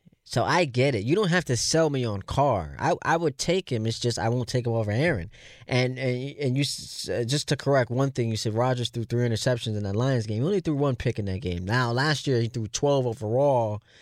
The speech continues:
and that's an aberration because what we know about him is he doesn't turn the ball over. In fact, coming into last year, had the best touchdown to interception, uh, interception ratio in N F L history. So, you know, to watch him just give the ball away like that,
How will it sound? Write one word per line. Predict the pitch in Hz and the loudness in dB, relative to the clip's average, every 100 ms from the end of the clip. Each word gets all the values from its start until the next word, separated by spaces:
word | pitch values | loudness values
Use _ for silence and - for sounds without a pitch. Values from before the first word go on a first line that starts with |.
| - _ - | -20 _ -6
and | 151 135 | 0 4
that's | 127 123 - - - _ _ _ - | 4 2 -2 -4 -6 _ _ _ -4
an | 135 127 | 2 4
aberration | 127 107 110 156 151 123 107 | 4 4 4 4 4 -2 -4
because | 107 - 107 | -4 -2 0
what | 127 120 | 0 0
we | 120 | 2
know | 127 131 | 4 2
about | 117 110 101 | 2 0 2
him | 147 165 143 | 2 2 2
is | 120 110 - | 0 -2 -2
he | 135 | -2
doesn't | 131 110 | 0 -2
turn | - 117 | 0 0
the | 101 | 0
ball | 113 117 117 | 0 2 4
over. | 131 104 | 2 0
In | 92 | -4
fact, | - 151 - | 0 0 2
coming | 151 170 | 0 2
into | 147 117 | 0 0
last | 110 104 101 104 | -2 0 -2 -2
year, | 104 | -2
had | 98 | -2
the | |
best | 98 127 123 - - - - _ _ | 0 2 0 -4 -16 -20 -20 _ _
touchdown | 143 131 131 120 113 | 0 2 0 0 0
to | |
interception, | 120 117 - 120 - | 0 0 0 0 0
uh, | 143 135 - | -2 0 2
interception | 143 131 - 147 135 | 2 2 2 0 0
ratio | 120 120 113 117 | 0 0 0 -2
in | 117 | 0
N | 120 | -2
F | 113 | 0
L | 101 | 0
history. | 95 165 - 117 90 - | 2 2 2 -2 -4 -6
So, | - 117 101 - - - _ | 0 0 0 -8 -20 -20 _
you | 120 | -2
know, | 113 | -2
to | - 117 | 0 2
watch | 127 139 127 | 2 0 0
him | - 143 127 110 107 | 0 2 0 -2 -6
just | - 113 98 | -2 -2 0
give | 131 131 | 2 2
the | 127 | 2
ball | 104 123 135 | 0 2 2
away | 117 110 104 | 2 0 0
like | 107 104 - | 0 -2 0
that, | 107 104 | 0 2